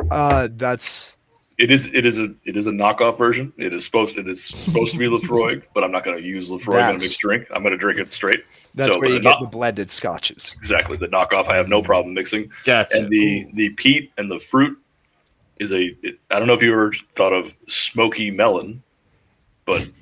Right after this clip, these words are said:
Speaker 2: smoky melon it is what is happening in this beverage.
Speaker 3: Is that,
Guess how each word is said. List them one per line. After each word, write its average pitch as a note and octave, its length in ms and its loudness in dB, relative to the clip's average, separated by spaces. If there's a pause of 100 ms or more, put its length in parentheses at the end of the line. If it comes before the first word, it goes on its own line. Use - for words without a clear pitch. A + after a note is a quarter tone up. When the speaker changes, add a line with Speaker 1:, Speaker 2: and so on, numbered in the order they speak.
(200)
Speaker 2:
smoky F2+ 520 -4
melon A2+ 360 4
it C3+ 120 2
is B2 260 0
what C3+ 260 0
is C3+ 280 -4
happening - 400 -4
in - 100 -10
this - 140 -10
beverage. - 240 -2
Speaker 3:
Is - 60 -6
that, A#2 160 2